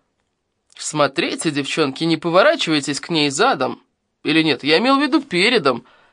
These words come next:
Взрыв смеха. Я взяла свою книжку и кружку с кофе и уселась на забор.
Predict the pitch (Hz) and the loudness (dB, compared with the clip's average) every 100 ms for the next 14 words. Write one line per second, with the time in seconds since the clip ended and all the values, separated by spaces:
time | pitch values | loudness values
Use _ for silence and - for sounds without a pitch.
0 | _ _ _ - 135 135 139 135 - 143 | _ _ _ -18 -10 -6 -4 -4 -4 -4
1 | 127 - - _ _ _ _ _ 294 233 | -4 -8 -18 _ _ _ _ _ -4 -4
2 | 139 139 135 - 151 147 190 - 139 135 | -2 -2 -2 0 0 0 -4 -4 -4 -4
3 | 156 156 - 156 - 247 156 139 160 156 | -2 -4 -6 -6 -2 -2 -2 -4 -2 -2
4 | 143 151 147 139 120 | -2 -2 -2 -4 -8